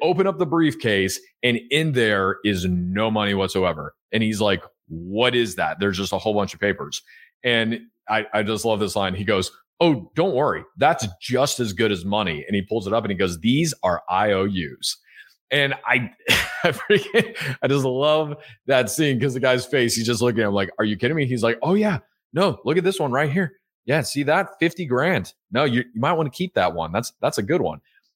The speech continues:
Well, that's how I want you to envision your debt. I'm gonna stop with all the Dumb and Dumber quotes because, you know, I could go on forever with the, "We've landed on the moon."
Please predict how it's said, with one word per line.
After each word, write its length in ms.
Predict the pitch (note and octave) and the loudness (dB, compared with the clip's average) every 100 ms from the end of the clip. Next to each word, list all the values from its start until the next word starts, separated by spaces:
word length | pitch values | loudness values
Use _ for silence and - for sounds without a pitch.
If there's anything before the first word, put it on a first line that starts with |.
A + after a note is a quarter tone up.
| _ | _
Well, 300 | - D3 A#2+ A2 | -2 0 0 0
that's 260 | D3 G#3 | 0 0
how 160 | - A3+ | 0 0
I 120 | A3 | 2
want 340 | E3+ D#3+ E3 | 2 2 0
you 320 | G#2+ G#2 C3 D3+ | -2 0 2 2
to 240 | - C#3 | 0 0
envision 640 | A#2+ F#2 A#2 C3 C3 C3 A#2+ | 0 0 0 2 0 0 -2
your 400 | G2+ A2 G#2 E2+ E2+ | -2 0 0 -2 -2
debt. 300 | F#2+ E2+ - _ - | -2 -2 -6 _ -6
I'm 80 | G#2+ | -4
gonna 100 | G2 | -4
stop 340 | - A2 G2+ | 0 2 2
with 140 | G2 | -2
all 80 | G2 | -2
the 80 | F#2 | -2
Dumb 200 | F2 F2+ | -2 -2
and 60 | F2 | -2
Dumber 220 | E2+ E2 | -4 -4
quotes 320 | - E2 D#2+ | -2 -2 -4
because, 400 | - F2+ F2 - _ _ _ | -8 -2 -2 -4 _ _ _
you 100 | D2 | -14
know, 100 | C#2+ | -4
I 100 | E2+ | -2
could 180 | F#2 F2 _ - | -2 -4 _ -4
go 160 | A2+ | 0
on 140 | G#2+ F#2+ | 0 0
forever 360 | G2 F#2+ E2+ | -2 0 -2
with 240 | E2+ F2+ - | -4 -6 -4
the, 140 | F#2 | -4
"We've 220 | F2+ E3+ | 0 2
landed 300 | A#3+ C#4+ C#4 | 2 0 0
on 180 | C#4 C#4 | 0 2
the 60 | B3+ | 2
moon." 480 | C#4 D4+ D4+ G#3 | 2 2 2 -2